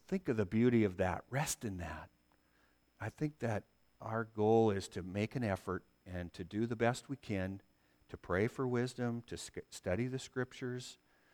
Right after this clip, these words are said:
And then, and then when we do, uh, talk with someone, um, just rest in that. It's, it's, it's God's power. And the beautiful thing about it is, um, when God uses you,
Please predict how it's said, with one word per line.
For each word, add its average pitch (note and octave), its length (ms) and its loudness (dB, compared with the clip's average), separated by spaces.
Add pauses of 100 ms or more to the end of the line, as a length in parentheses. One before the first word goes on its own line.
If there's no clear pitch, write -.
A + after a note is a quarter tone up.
(340)
And G#2 180 2
then, A#2+ 400 6
and G#2+ 260 -2
then B2 220 2
when A2+ 200 2
we G#2 160 2
do, B2+ 440 4 (220)
uh, F#2 320 2 (180)
talk C3 320 -2
with A2+ 100 -2
someone, G#2 520 0 (500)
um, F#2 320 2
just - 260 -6
rest C3 380 2
in G2+ 140 2
that. F#2+ 200 6
It's, - 300 -4
it's, - 180 -10 (200)
it's G2+ 180 -8
God's A2 360 4
power. G#2 600 4
And F#2 320 0 (540)
the G#2 80 2
beautiful C3+ 520 6
thing B2 320 4
about G#2 400 6
it F2+ 100 0
is, F#2 540 2 (500)
um, F2+ 440 0 (720)
when C3 300 2
God B2 360 8
uses A#2 520 4
you, F#2+ 380 0